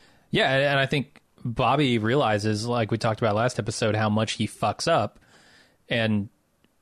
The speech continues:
if he fucks up in the wrong kind of way, here comes Fr-, Black Frankie, you know, uh, on orders of the mob. So I think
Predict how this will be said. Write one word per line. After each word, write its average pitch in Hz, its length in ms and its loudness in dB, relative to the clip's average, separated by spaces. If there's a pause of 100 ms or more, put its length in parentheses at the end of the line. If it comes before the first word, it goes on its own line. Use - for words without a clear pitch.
(120)
if 127 140 -2
he 131 100 0
fucks 139 280 -2
up 131 140 -2
in 117 60 -2
the 107 60 0
wrong 117 220 0
kind 117 180 -2
of 107 60 2
way, 139 400 2 (360)
here 120 280 2
comes 110 360 -2
Fr-, - 180 -2 (100)
Black 113 220 0
Frankie, 165 340 -2
you 92 140 -8
know, 120 300 0 (600)
uh, 107 300 0
on 110 320 0
orders 117 320 2
of 110 60 -2
the 110 80 0
mob. 110 360 0
So 113 300 2
I 131 240 0
think 180 440 -2